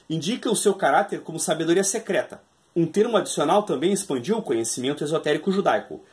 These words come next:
a saber, Chokhmah Nistara, sabedoria oculta. A doutrina talmúdica proibiu o ensino público de doutrinas esotéricas,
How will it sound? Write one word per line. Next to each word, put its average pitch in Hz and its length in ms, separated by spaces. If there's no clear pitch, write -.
a 131 100
saber, 147 480
Chokhmah 202 500
Nistara, 196 600
sabedoria 170 540
oculta. - 440
A 127 120
doutrina 135 460
talmúdica 143 760
proibiu 240 600
o 156 60
ensino 175 420
público 233 420
de 160 100
doutrinas 175 480
esotéricas, 185 840